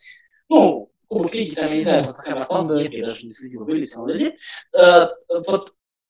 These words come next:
Speaker 1: Лига Чемпионов сейчас для Тоттенхэма – это турнир, в котором реально можно побороться. Почему нет? А,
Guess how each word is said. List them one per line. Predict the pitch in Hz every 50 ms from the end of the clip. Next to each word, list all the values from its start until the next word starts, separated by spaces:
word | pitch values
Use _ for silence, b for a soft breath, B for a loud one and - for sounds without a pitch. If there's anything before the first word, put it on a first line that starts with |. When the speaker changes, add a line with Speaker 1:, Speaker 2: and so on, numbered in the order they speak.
| _ _
Speaker 1:
Лига | 214 233 196 196 202
Чемпионов | 220 214 214 277 294 320 - 302 214
сейчас | - 202 196 185 185
для | 185 190 180
Тоттенхэма – | - 185 - 190 190 269 285 302 - 277
это | 185 196 190 190 - B B B B B _
турнир, | 196 196 - 320 339 349
в | -
котором | - 180 - 285 294 269 190 - 156
реально | 156 165 175 180 196 285 285 196 -
можно | 196 214 - - 202
побороться. | 180 185 180 190 196 196 180 165 - - 104
Почему | - - - - 147 147 156 196
нет? | 214 311 - - - - _ _ _ _ _ _ _ _ _ _
А, | - 139 139 139 139 135 135 135 135 131 127 123 113 101 101 101 98 82 -